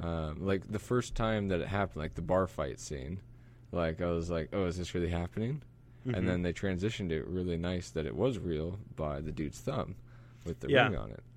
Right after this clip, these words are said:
Speaker 1: you know. But then the next one after that, so that was real, but then the, the girl was fake, but then the jumping in the helicopter was real. Like, they just, they, they transitioned it really nice until, like, it was just like,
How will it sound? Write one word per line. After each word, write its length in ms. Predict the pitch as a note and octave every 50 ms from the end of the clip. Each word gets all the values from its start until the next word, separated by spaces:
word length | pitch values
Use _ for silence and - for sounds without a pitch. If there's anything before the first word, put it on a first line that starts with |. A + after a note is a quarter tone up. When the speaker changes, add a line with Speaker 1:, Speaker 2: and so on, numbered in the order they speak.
| - - - - - - - - - - - - - - - - -
Speaker 1:
you 100 | G2 F#2+
know. 260 | E2 C#2+ C#2 E2 G2 - - - - - -
But 180 | G#2 G2 G#2+ F2
then 160 | G#2+ G2+ F#2+
the 80 | F#2
next 400 | F2+ F#2+ A#2+ D#3 E3+ - - -
one 360 | - F2 D2+ C#2+ D2 D#2+ F#2 G2 - - - - - - - - - - - - -
after 400 | E2+ G2+ B2 - - - F2+ E2
that, 260 | D#2 C#2 D2 D#2 -
so 100 | - F#2+
that 100 | G2 A2 A#2
was 180 | G2 F2+ F2
real, 360 | F#2+ G#2 C3 C3+ A#2 F#2+ F2 E2+
but 180 | F#2 F2 F#2
then 460 | G2+ A#2+ C3+ C3 G#2+ F#2 F#2 G2 G#2 - - - - -
the, 140 | - F2+ E2
the 120 | C2+ E2
girl 340 | F2 F2 F2+ A#2 C3+ D3 D3
was 160 | C3 G2 F2+
fake, 520 | - - - D#2+ D2 D#2 F2 - - - - - - - -
but 160 | - F#2 -
then 420 | E2+ G2 F#2+ F2+ F2 F2 E2+ E2+ F#2+ - - - - - -
the 80 | D#2+
jumping 360 | F2 - - G#2+ F#2+ - F2+ F2+
in 80 | E2+
the 60 | E2
helicopter 480 | F#2 C3+ D#3 D#3+ - - E2 - - D2
was 160 | D#2 D#2 E2
real. 320 | E2 D#2+ C#2+ C2 B1 - - - - - - - - - -
Like, 320 | F#2+ F2 E2+ D#2+ - - - - - -
they 100 | - A#2
just, 280 | A#2+ D3 E3 D3+ - -
they, 140 | G2+ G#2+ G2+
they 200 | F#2 - G2+ F#2
transitioned 580 | - - C#3 B2+ G2+ - D3 F3 - - F#2
it 80 | E2 C2+
really 260 | D#2+ G2 F#2+ E2+ E2
nice 320 | F2 A2 B2 A#2+ G2 - -
until, 280 | E2+ E2 - F#2+ F2+ F2
like, 300 | E2+ E2 E2 E2 - -
it 80 | - F#2+
was 120 | F2+ E2+
just 220 | F2+ F2+ - -
like, 180 | F2+ E2+ E2+ F2+